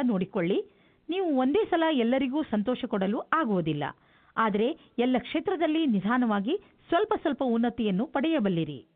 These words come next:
ವೃಶ್ಚಿಕ ರಾಶಿ, ರೋಮಾನ್ಸ್. ನಿಮ್ಮ ಪ್ರೇಮ ಜೀವನದಲ್ಲಿ ಇಂದು ಹೊಸ ಉತ್ಸಾಹ ಸೇರಿಕೊಳ್ಳುತ್ತದೆ. ಇದರಿಂದ ಬದಲಾವಣೆಗೆ ತಯಾರಾಗಿರಿ. ಒಬ್ಬರಿಗೊಬ್ಬರು ಪ್ರೀತಿಯ ಭಾವನೆಗಳನ್ನು ಹಂಚಲು ಸಹಾಯ ಮಾಡುತ್ತದೆ. ನಿಮ್ಮ ಸಂಬಂಧದಲ್ಲಿ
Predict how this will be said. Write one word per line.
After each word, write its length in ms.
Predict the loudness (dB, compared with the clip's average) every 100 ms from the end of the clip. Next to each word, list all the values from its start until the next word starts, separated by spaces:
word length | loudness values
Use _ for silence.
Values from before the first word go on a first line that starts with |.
| _ _ -2
ವೃಶ್ಚಿಕ 320 | -2 0 2
ರಾಶಿ, 480 | 4 2 0 -2 -2 -8 _ _
ರೋಮಾನ್ಸ್. 840 | 8 8 8 6 4 0 -20 _ 2
ನಿಮ್ಮ 180 | 6 6
ಪ್ರೇಮ 300 | 6 4 6
ಜೀವನದಲ್ಲಿ 680 | 6 6 6 6 6 4 2
ಇಂದು 400 | 0 2 6 6
ಹೊಸ 300 | 4 2 2
ಉತ್ಸಾಹ 500 | 2 2 0 0 2 2
ಸೇರಿಕೊಳ್ಳುತ್ತದೆ. 840 | 2 2 2 0 0 -2 -4 -6 -12 -20 -20 -20 -8 2
ಇದರಿಂದ 380 | 8 8 8 6 4 -2 -20 0
ಬದಲಾವಣೆಗೆ 760 | 6 8 10 8 6 4 4 2
ತಯಾರಾಗಿರಿ. 760 | 4 4 6 6 2 -2 -8 -10 _ -20 -20 -20 2
ಒಬ್ಬರಿಗೊಬ್ಬರು 640 | 4 8 8 8 6 6 4
ಪ್ರೀತಿಯ 400 | 2 2 4 4
ಭಾವನೆಗಳನ್ನು 720 | 4 4 6 6 6 6 4
ಹಂಚಲು 420 | 4 4 4 2
ಸಹಾಯ 360 | 0 2 4 4
ಮಾಡುತ್ತದೆ. 540 | 4 2 -4 -6 -8 -12 -20 -20 -20 0
ನಿಮ್ಮ 220 | 2 4
ಸಂಬಂಧದಲ್ಲಿ 880 | 4 4 4 4 4 4 4 2